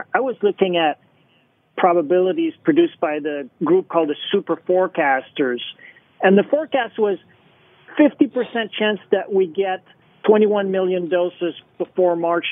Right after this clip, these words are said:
twenty twenty-one. So coin toss. Pfizer came out with their news,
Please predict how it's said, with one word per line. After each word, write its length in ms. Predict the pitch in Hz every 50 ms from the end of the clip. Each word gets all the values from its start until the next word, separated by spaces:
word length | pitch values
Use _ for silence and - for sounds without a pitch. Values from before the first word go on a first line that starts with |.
| - -
twenty 240 | 185 175 170 165 156
twenty-one. 600 | - - 175 165 160 156 151 147 135 117 107 - _ _ _ - - -
So 340 | - 175 160 160 156 156 160 - -
coin 340 | - - 208 202 202 196 185
toss. 380 | - 170 151 120 113 127 - - - - _ _ - - - - _ _ _ -
Pfizer 500 | - 220 - 247 247 190 208 214 190 -
came 260 | - 190 190 180 175 170
out 180 | 165 170 -
with 160 | 180 170 165
their 180 | - 170 156 156
news, 340 | 156 160 160 156 151 143